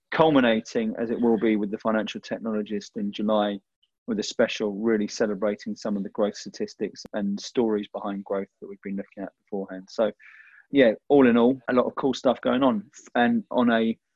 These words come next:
charitable basis, Odro, which have provided us with video technology that allows us to really transform and create added value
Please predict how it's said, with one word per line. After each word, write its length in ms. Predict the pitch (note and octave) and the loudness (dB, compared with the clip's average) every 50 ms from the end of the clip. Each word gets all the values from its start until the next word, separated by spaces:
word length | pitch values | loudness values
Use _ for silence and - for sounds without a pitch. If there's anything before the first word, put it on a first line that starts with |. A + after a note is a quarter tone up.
| _ _ | _ _
charitable 640 | - - - E3+ F3 E3+ D#3+ D3+ - - A2+ - - | -4 2 4 4 6 6 4 2 0 -6 -10 -10 -6
basis, 600 | - A#2 A2 A2 - - - A#3+ - - - - _ _ _ _ _ _ _ _ _ _ C3 | -4 -4 -4 -4 -4 -6 -8 -8 -8 -10 -14 -18 _ _ _ _ _ _ _ _ _ _ -2
Odro, 500 | C3 A#2+ - C3 A#2+ A#2 A#2+ A#2 A2+ - - | -2 0 2 2 2 2 2 0 -2 -6 -8
which 200 | - A#2+ A2+ - | -10 -10 -8 -8
have 120 | A#2+ G#2 - | -10 -10 -8
provided 380 | - G#2+ A#2 A2+ A2+ G#2+ F#2+ | -4 0 0 2 2 2 0
us 240 | G#2+ G#2+ - - - | -2 -2 -2 -4 -6
with 220 | A2+ A2 G2+ - | -6 -6 -6 -4
video 240 | - A#2 G#2+ A2 G#2+ | -2 0 0 0 0
technology 560 | G#2+ - - - - A2+ A2 G#2+ G#2 - G#2+ | 0 -2 -6 -8 -8 -8 -10 -12 -10 -12 -10
that 140 | F#2+ G#2+ - | -10 -10 -6
allows 260 | A2 G#2+ G#2 A2 G#2+ G#2+ | -4 -4 -4 -4 -6 -10
us 120 | G#2 - - | -14 -16 -14
to 120 | - A2+ | -12 -10
really 300 | G#2 A2 A#2+ A#2 A2 G#2+ | -6 -2 -2 0 0 -2
transform 680 | - - - A#2 G#2+ G2+ - - - A2+ A2 G#2+ G#2 G2+ | -4 -4 -4 -4 -4 -4 -6 -8 -6 -4 -4 -2 -2 -4
and 160 | G2+ G2+ G2+ | -6 -8 -10
create 240 | - - A2 G#2+ G#2 - | -8 -6 -4 -4 -4 -2
added 240 | A2 A2 G2 G2+ - | -4 -4 -4 -6 -2
value 380 | - A2 A2 G#2+ G#2 G#2 G2+ G2+ | -2 0 0 0 -2 -4 -6 -8